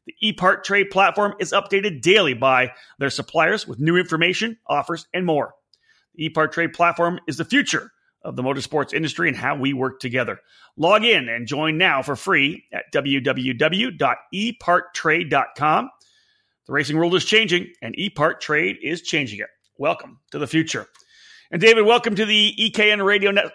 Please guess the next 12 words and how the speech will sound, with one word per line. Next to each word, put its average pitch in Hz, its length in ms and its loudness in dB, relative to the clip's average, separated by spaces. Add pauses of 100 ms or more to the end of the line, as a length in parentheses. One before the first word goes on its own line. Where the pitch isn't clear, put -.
Network 202 340 2
podcast 196 560 2
here. 196 160 4
We've 170 140 2
done 170 140 2
a - 20 -2
bunch 170 220 2
of 180 60 -2
them. 220 120 2
The 147 100 -2
thirty-second 214 880 0
podcast 175 720 0